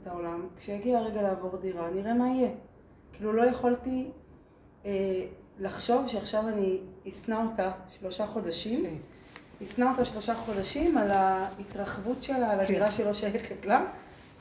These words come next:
Speaker 1: ושאני אתעצבן, ואני אוכל את עצמי עם זה.
Speaker 2: ככה אנשים חיים, מצדיקים את המצוקות שלהם, ויש להם כותרות לדבר, ואפילו מוציאים פסוקים מהתורה.
Speaker 1: ובסוף
Speaker 2: כל
Speaker 1: אמא
Speaker 2: דבר.
Speaker 1: שלה לא רצתה את הדירה,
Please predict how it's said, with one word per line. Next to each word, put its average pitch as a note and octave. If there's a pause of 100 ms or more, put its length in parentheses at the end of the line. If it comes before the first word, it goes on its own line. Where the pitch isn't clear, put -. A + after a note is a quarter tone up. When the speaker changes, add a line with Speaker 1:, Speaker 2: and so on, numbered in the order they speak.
(280)
Speaker 1:
ושאני A3+
אתעצבן, A3+
ואני G3+
אוכל A3+
את A#3
עצמי A3
עם F3+
זה. E3+
Speaker 2:
ככה C#4
אנשים D#4+
חיים, B3
מצדיקים A#3+
את C4+
המצוקות A#3
שלהם, F#3
ויש G3+
להם G3+ (420)
כותרות G#3
לדבר, F3+
ואפילו F3+
מוציאים G3+
פסוקים -
מהתורה. F#3+
Speaker 1:
ובסוף D#4
Speaker 2:
כל D#4+
Speaker 1:
אמא D4
Speaker 2:
דבר. D4+
Speaker 1:
שלה B3+
לא A#3+
רצתה A#3
את G#3
הדירה, F#3